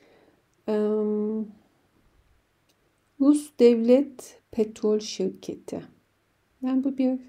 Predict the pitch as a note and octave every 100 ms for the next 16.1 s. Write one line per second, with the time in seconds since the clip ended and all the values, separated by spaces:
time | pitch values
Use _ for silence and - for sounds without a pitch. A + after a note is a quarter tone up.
0 | _ _ _ B3+ A3 - F#3 - - F3+
1 | - F#3 C4+ C#4+ - - _ _ _ A#3+
2 | G#3+ A3 A#3 A3+ A#3 B3 B3 A#3+ B3 G#3+
3 | F#3+ A3+ - - - _ _ _ - G#3+
4 | G#3+ G#3 - F#3 F3+ - F3+ F3 F#3+ -
5 | G3 F#3+ F#3+ - F3 F#3 D#3+ E3+ G3 F#3+
6 | A#3 G#3 G3 G3 D#3+ - G#3+ G3+ F#3 F#3
7 | A#3 C#4+ - _ _ _ _ _ _ -
8 | A#3+ C4+ C4 G#3+ G3+ G3 - A3+ C#4 D4+
9 | - - B3 G#3 F#3 - - - _ _
10 | _ _ _ _ _ _ _ _ _ _
11 | _ _ _ D4 C#4 B3+ A3+ A3+ B3+ A#3+
12 | A#3+ A#3 G#3+ G3 F#3 E3+ F3+ A3+ A#3 G3
13 | G#3+ G#3 F3+ - F#3+ F#3+ F#3 G#3 - G3
14 | F#3+ F#3+ F#3 D#3+ G3+ G#3+ G#3+ F#3+ G3 -
15 | F#3+ F#3+ G3 G3 G3 - A3+ G3+ G3+ A3+
16 | D#4